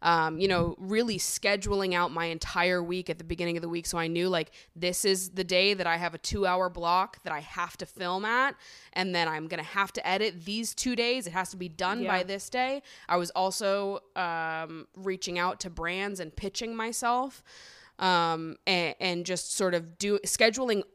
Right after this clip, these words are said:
Speaker 1: any task that I had
Speaker 2: The
Speaker 1: to
Speaker 2: whole
Speaker 1: do.
Speaker 2: mile. <laughs>
Speaker 1: It
Speaker 2: Yes.
Speaker 1: was nights and weekends.
Speaker 2: Yeah.
Speaker 1: That's what I was doing. I was like, uh,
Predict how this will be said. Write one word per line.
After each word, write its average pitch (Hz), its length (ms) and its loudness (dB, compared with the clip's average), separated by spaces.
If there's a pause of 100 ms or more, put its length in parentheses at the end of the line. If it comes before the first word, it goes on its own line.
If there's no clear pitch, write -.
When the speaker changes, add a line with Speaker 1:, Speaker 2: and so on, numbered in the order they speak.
Speaker 1:
any 226 240 2
task - 460 -2
that 185 100 -6
I 170 80 0
had 175 220 0
Speaker 2:
The 226 60 6
Speaker 1:
to - 40 4
Speaker 2:
whole 226 180 4
Speaker 1:
do. - 60 2
Speaker 2:
mile. 180 480 4
<laughs> - 40 -20 (180)
Speaker 1:
It 277 220 2 (100)
Speaker 2:
Yes. 202 300 4
Speaker 1:
was 190 80 -4
nights 262 320 6
and 240 140 0
weekends. 196 320 0
Speaker 2:
Yeah. 196 120 0
Speaker 1:
That's 208 220 2
what 233 60 4
I 208 80 6
was 190 120 -6
doing. 196 320 0
I 175 40 -4
was 175 100 -6
like, 175 180 -4
uh, - 120 -2